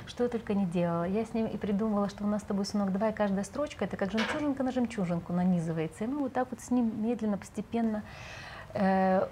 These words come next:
сейчас он у меня за день, за два сам учит. Время. Таким детям нужно время. Время сопровождения специалистов, эм,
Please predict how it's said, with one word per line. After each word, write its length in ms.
сейчас 380
он 60
у 60
меня 120
за 120
день, 200
за 120
два 140
сам 280
учит. 240
Время. 600
Таким 260
детям 360
нужно 320
время. 880
Время 380
сопровождения 540
специалистов, 680
эм, 320